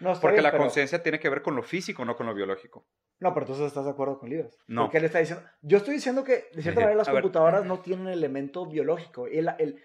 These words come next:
Speaker 1: la conciencia
Speaker 2: Yo
Speaker 1: humana
Speaker 2: por eso digo físico y no biológico, ¿entiendes?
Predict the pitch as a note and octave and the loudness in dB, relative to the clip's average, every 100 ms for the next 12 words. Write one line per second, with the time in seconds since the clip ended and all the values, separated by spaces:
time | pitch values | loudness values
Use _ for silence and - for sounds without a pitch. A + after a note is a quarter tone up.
0 | - E3 E3 F#3 E3 F3+ D3 A#3 G3+ F#3 | -4 -2 0 -4 0 0 2 2 2 0
1 | D#3+ D#3 G#3+ C#3+ B2+ E3 C#3+ C3+ - B2 | -2 -2 0 2 0 0 0 0 -2 -8
2 | C3 A#2+ A2+ G#2+ A2 A#2+ - _ - A2+ | -12 -10 -6 -4 -4 -8 -14 _ -18 -8
3 | C3+ F3 - | -6 -6 -12